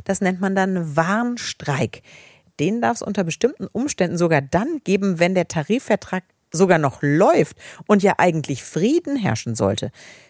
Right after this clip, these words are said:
Die Argumentation der Gewerkschaft heißt, ja, ohne Streik, da wären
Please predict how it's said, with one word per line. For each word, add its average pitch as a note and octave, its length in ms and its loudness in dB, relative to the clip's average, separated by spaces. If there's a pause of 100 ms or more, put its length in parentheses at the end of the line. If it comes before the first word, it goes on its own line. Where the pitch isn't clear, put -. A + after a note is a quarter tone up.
Die - 140 -2
Argumentation G#3 640 0
der G3+ 80 0
Gewerkschaft G#3 640 0
heißt, A#3 320 2
ja, C#3 180 2
ohne D#3 280 4
Streik, - 520 -2 (320)
da D3 160 -2
wären C#3+ 380 -2